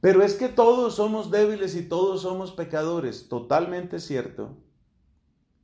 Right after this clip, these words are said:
Totalmente cierto. Y este que está hablando no es un inocente. Por supuesto que yo también necesito conversión.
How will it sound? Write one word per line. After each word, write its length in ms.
Totalmente 720
cierto. 400
Y 120
este 220
que 80
está 220
hablando 480
no 120
es 120
un 140
inocente. 760
Por 120
supuesto 460
que 100
yo 140
también 320
necesito 560
conversión. 760